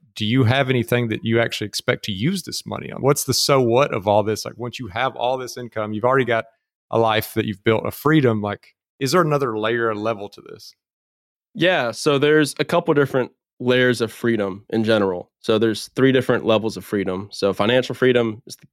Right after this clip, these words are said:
Speaker 2: the first level, and everyone thinks that's, like, the ultimate level. So financial freedom is level one, where it's like, Okay, got my money taken care of. Like, my expenses are covered by my investments. Good. I technically do not have to work.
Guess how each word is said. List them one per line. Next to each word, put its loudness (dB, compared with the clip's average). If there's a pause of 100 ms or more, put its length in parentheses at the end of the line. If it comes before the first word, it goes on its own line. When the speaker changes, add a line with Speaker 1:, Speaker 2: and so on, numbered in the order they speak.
Speaker 2:
the -12
first 0
level, -2 (160)
and 0
everyone 6
thinks 2
that's, 0
like, -2
the -2
ultimate -4
level. -8 (320)
So 2
financial 0
freedom 2
is -6
level 2
one, -2
where 2
it's -6
like, -4 (260)
Okay, -2 (360)
got 2
my 0 (220)
money 2
taken -2
care 0
of. -12
Like, -6 (220)
my 2
expenses -2 (100)
are -6
covered 0
by 2
my 2
investments. -10 (280)
Good. 0 (200)
I -4
technically -2
do 2
not 4
have -2
to -4
work. -8